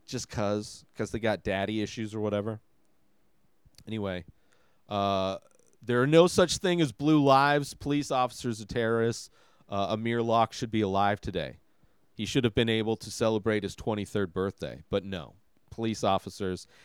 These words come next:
and apparently the no-knock warrant should never have been issued, from what I've heard. But what do I know? What do I know? I'm just a poor person.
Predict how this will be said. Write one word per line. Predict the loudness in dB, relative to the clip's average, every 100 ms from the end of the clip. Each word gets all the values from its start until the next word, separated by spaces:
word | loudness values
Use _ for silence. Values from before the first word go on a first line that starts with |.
| -10
and | -4
apparently | 4 6 6 2 2
the | 2 0
no-knock | 2 2 2 0 -2
warrant | -4 -2 -2
should | -6 -2
never | 0 2 2
have | 2
been | 0 0 -4
issued, | -4 -4 -4 -8 -10 _ _ _
from | -10 -4
what | -2
I've | -2
heard. | -4 -8 -10 _ _ _ _ _ _ _ _ _ _ _ _ _ _ _ _ -8
But |
what | 0 2
do | 2
I | 0
know? | -6 -20 _ _ _
What | -12
do | -10
I | -10
know? | -14 -20 -20 _ _ _ _ _ _ _ -10
I'm | -10
just | -8 -8 -8
a |
poor | -6 -2 -2
person. | -4 -10 -10 -16 -18